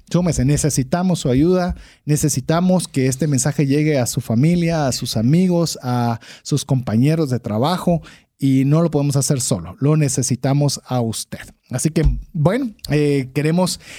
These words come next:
agradecerle entonces nuevamente cada uno de esos mensajes. Le recordamos una vez más, WhatsApp más quinientos dos, cincuenta y nueve, diecinueve, cero cinco cuarenta y dos. Estamos en el segundo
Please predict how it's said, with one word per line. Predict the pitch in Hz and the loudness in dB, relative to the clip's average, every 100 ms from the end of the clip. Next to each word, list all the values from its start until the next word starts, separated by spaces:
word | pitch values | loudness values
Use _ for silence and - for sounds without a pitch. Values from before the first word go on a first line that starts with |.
| - | -10
agradecerle | 143 151 151 151 202 233 220 | -2 2 2 2 2 0 0
entonces | 180 214 208 170 | 2 0 2 2
nuevamente | 196 196 277 247 | 2 2 0 -2
cada | 196 190 | -2 0
uno | 202 202 | 2 0
de | |
esos | 196 180 | 0 0
mensajes. | 156 156 262 285 262 | 2 2 0 0 0
Le | 185 | 0
recordamos | 143 - 143 190 190 196 | -2 -2 0 2 2 0
una | 170 | 0
vez | 165 | 0
más, | 190 285 254 - - - _ - | 2 0 0 -4 -8 -20 _ -2
WhatsApp | 165 180 208 208 - | -2 0 -2 -2 -2
más | 151 226 - | 0 0 0
quinientos | 208 208 190 160 | 2 2 0 0
dos, | 151 156 - - | 0 0 -4 -6
cincuenta | - 220 196 165 | 0 2 2 0
y | |
nueve, | 143 143 135 | 0 2 2
diecinueve, | 131 123 127 151 190 | 0 0 0 0 0
cero | 180 123 110 | 0 0 -2
cinco | - 175 185 170 - | -2 0 0 0 -4
cuarenta | - 117 110 123 127 127 131 | -2 -2 0 2 2 2 0
y | |
dos. | 135 185 202 - - | 2 0 0 -4 -6
Estamos | 135 151 151 | -4 -2 -2
en | 147 | 0
el | 151 | -2
segundo | 147 - 180 220 262 247 233 226 - | -2 -2 0 2 2 2 2 0 -4